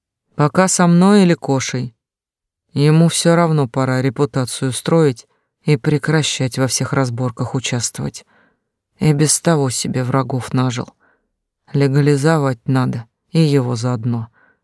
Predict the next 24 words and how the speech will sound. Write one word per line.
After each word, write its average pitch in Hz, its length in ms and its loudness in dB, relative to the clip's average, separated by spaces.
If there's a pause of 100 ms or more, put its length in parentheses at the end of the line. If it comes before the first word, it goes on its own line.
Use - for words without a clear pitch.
(140)
чтобы 143 460 0
всё - 260 -2
к - 100 -10
чертям 139 640 0
не 135 100 2
развалилось 131 760 -2 (280)
от - 180 -6
какого-нибудь 135 720 -2
старого 127 500 -2
долга. 123 520 -6 (1600)
Как - 240 -2
немного 156 460 4
освобожусь, 143 720 -2 (640)
найду 170 400 4
тебе 170 280 2
бабу-охранницу. 127 1120 -2 (840)
Хотя 160 400 0
с - 100 0
твоим 160 420 2
образом 139 440 0
мышления 147 760 0 (520)
ты 165 160 2
через 156 380 2
время 151 560 2